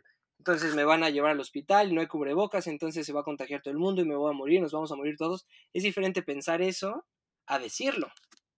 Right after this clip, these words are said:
Cuando yo lo digo, estoy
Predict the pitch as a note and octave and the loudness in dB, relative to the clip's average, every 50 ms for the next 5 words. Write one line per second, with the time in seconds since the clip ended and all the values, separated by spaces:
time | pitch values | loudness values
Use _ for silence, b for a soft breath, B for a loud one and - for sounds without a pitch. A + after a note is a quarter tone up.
0 | _ _ _ _ _ _ - D3+ C#3 B2+ B2+ A#2+ A#2 D3+ G3 A#3+ C4+ C#4 C#4+ C#4 | _ _ _ _ _ _ 2 2 2 2 0 -2 0 0 2 4 4 4 4 2
1 | C#4+ A#3+ G#3+ F3 F#3 - - _ _ _ - - _ _ - - _ _ _ _ | 0 0 0 -2 -2 -4 -8 _ _ _ -20 -20 _ _ -20 -20 _ _ _ _
2 | _ - C3+ - - F3+ F#3+ F#3+ F3 | _ -14 -12 -4 2 2 4 4 2